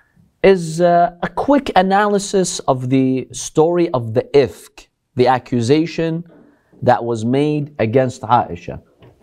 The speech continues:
We briefly talked about it when we spoke about Maria, the Coptic, the wife of the Prophet. But now we will,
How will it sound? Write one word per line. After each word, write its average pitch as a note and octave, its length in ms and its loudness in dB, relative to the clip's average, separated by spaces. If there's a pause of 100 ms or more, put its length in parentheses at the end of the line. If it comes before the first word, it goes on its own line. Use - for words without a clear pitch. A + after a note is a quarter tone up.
(1040)
We C4+ 160 6
briefly B3+ 500 2
talked A3 340 0
about F#3+ 280 2
it F#3 80 -10
when E3 160 -4
we D#3 80 -2
spoke E3+ 340 0
about D3+ 260 2
Maria, D#3 600 2 (180)
the B2+ 80 0
Coptic, C#3+ 560 -2
the B2+ 100 0
wife B2+ 280 2
of A#2 100 -4
the A#2 80 -2
Prophet. B2 580 -2 (1500)
But G#3 180 2
now B3 240 0
we G3+ 180 -4
will, F#3 460 0